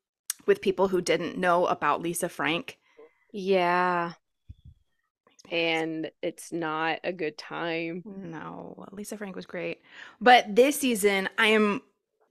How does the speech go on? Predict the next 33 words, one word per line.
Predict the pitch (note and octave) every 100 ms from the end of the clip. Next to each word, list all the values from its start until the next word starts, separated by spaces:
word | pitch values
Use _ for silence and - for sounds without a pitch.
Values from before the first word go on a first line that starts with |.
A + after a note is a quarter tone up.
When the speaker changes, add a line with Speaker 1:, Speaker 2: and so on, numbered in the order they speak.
| _ -
Speaker 1:
do | D#4+
we |
wanna | D#4 E4 E4+
dive | D4 C#4
in | A#3 A#3 C#4 - -
from, | A#3+
like, | A3+ A#3
Speaker 2:
Let's, | C#4+ G3
Speaker 1:
episode | A3 A#3+ G#3+
one? | G#3+ G3 G3 G#3 C4 C#4+ - - -
Like, | G3+
Speaker 2:
let's | -
dive | E4
Speaker 1:
introducing | F4+ B3+ A#3 F#3+ G#3
Speaker 2:
in. |
Speaker 1:
the | G3+
cast? | - F3 F3+ B3+ - - - - - -
Um, | G#3+ F#3 D#3+
Speaker 2:
Let's | G3 G3
dive | A3 A#3 F#3
in. | F#3+ F3 _ _ -
I | F3+
like | G3+ -
it. | D3+ _ _ _ G3
Speaker 1:
I |
had | F#3+ F#3+ F#3
to | E3
write | D3 -
down. | C#3 -
I'm | G3+ G3+ -
horrible | - - - - - - - -
with | -
names. | - G2+ - -